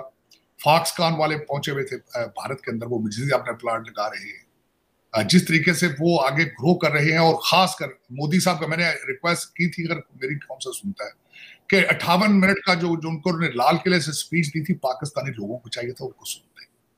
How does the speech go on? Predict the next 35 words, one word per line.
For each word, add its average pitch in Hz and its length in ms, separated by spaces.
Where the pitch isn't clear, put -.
उसको 123 180
सुनते, - 640
अंदाजा 175 400
लगाने 139 320
की 135 140
कोशिश 131 360
करते 131 320
कि 127 80
भारत 107 400
कहाँ - 180
जा - 100
रहा - 160
है। - 60
उसमें 202 220
मोदी 175 260
साहब 202 200
ने 185 40
direct 185 440
इस 156 100
चीज 156 220
को - 140
कहा 151 220
था 175 220
कि 180 80
हमें 175 300
law 156 360
and 175 100
order 147 240
को 160 140
improve 143 320
करना 131 340
होगा 135 340
ताकि 131 280
foreign 113 400
investment - 440